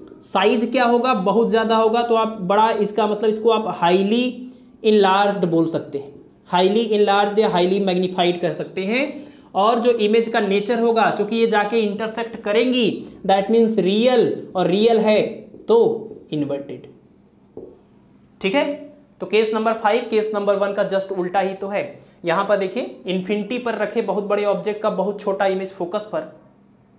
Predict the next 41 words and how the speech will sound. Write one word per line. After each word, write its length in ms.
तो 40
बदला 320
लेने 240
के 140
लिए 120
focus 460
पर 100
रखे 240
बहुत 300
छोटे 260
object 360
का 240
image 400
infinity 440
पर 240
बहुत 220
बड़ा। 200
ठीक 120
है, 100
तो 80
case 300
number 200
वन, 120
केस 300
number 180
five, 400
जैसा 220
mirror 300
में 100
आपने 200
compare 380
किया 220
था, 80
वैसा 280
ही 100
lens 320
में 80
आप 220
कर 60
सकते 360
हैं। 80